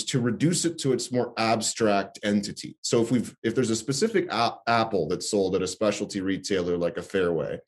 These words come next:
that isn't sold at most other stores, we've never seen it in our database before, what we understand is it's an apple, it's a green apple, it's organic, and here's where it was sourced based on the data that we get provided through the inventory and the enrichments we can add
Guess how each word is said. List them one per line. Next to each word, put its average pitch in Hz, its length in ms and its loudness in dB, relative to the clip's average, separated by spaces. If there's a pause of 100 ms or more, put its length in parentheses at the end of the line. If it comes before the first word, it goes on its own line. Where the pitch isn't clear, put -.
(380)
that 117 160 4
isn't 143 280 6
sold 117 260 4
at 107 80 0
most 104 260 2
other 101 180 2
stores, 101 300 0
we've 90 120 -4
never 120 280 2
seen 110 220 0
it 101 100 0
in 98 80 -6
our 95 60 -4
database 92 580 0
before, 95 640 4 (300)
what 113 160 2
we 147 120 8
understand 135 520 6
is 107 100 2
it's 107 140 -2
an 110 80 4
apple, 110 440 0
it's 87 140 -8
a 101 40 -2
green 120 280 2
apple, 80 340 -2
it's 82 160 -4
organic, 117 540 4
and 98 100 0
here's 107 200 2
where 101 180 4
it 95 60 -6
was 95 200 -6
sourced 95 300 0
based 151 240 4
on 131 80 4
the 117 60 2
data 107 320 4
that 104 120 -2
we 101 100 -2
get 98 220 -2
provided 95 400 0
through 90 140 -6
the 117 100 6
inventory 127 540 4
and 95 240 -2
the 98 100 -2
enrichments 107 600 2
we 98 80 0
can 95 180 -2
add 90 260 0